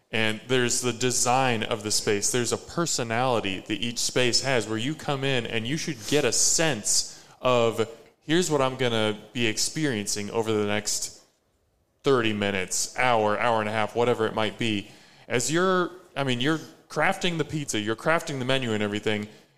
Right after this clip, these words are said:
How did you imagine the space? How did the space come together to create the personality that you were looking for in the restaurant?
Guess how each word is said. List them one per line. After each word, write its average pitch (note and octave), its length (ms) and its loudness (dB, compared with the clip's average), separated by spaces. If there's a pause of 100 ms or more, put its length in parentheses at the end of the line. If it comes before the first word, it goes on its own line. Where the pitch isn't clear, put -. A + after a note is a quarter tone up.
(220)
How D3+ 160 2
did F#3+ 160 -2
you D#3+ 240 2
imagine B2+ 560 0
the G#2+ 80 -2
space? - 640 0
How D3 140 2
did F3+ 140 -2
the B2+ 80 -2
space C#3 500 2
come B2+ 160 -4
together A2+ 360 0
to G#2 100 -2
create A#2 340 -6
the - 60 -6
personality G#2+ 840 -2
that F#2+ 220 -8
you A2 60 -6
were G2 100 -2
looking G2 320 -8
for G2+ 220 -8
in G2 80 -8
the F#2+ 80 -10
restaurant? - 480 -12